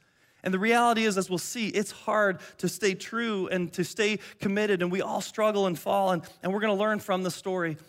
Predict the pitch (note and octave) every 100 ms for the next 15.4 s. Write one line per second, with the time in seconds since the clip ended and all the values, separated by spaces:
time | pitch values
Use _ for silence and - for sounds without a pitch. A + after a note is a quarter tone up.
0 | - - E3+ - F3+ E3 D#3+ D#3+ D#3 D#3+
1 | - - D#3 D#3 D#3 C#3 B2+ - C3+ C#3
2 | C#3 C3+ B2+ C3 B2 B2 A#2+ A2+ B2+ A#2
3 | - G3+ - - B3+ - B3+ B3 G#3 A3+
4 | A3 A#3+ - G#3 G#3 A3 - - - -
5 | F3+ F3 G3+ A3+ A3 G3+ - - F#3+ A3
6 | G3+ G3+ G3+ - G3+ - F3 - F#3+ G3+
7 | G#3 - - - _ G3 F#3+ F#3+ G3 A3
8 | G#3+ B3+ A3+ A3 G#3+ G3+ G3 F3+ F#3+ G3
9 | F#3 - F3 - F3 G#3 A3+ A#3+ C4 -
10 | - G3+ G3+ E3+ G3+ G3+ F3 G#3 A3 A3+
11 | G#3+ - _ _ E3 G#3 A3+ G#3+ F#3 -
12 | G3+ G3 G3+ E3+ - - G3 F#3 F3+ E3
13 | C3+ D#3+ D3+ D3+ C3+ - A#2 - _ _
14 | _ E3 E3 D#3+ D#3+ E3+ E3+ E3+ D#3 D3+
15 | - B2+ B2 A#2+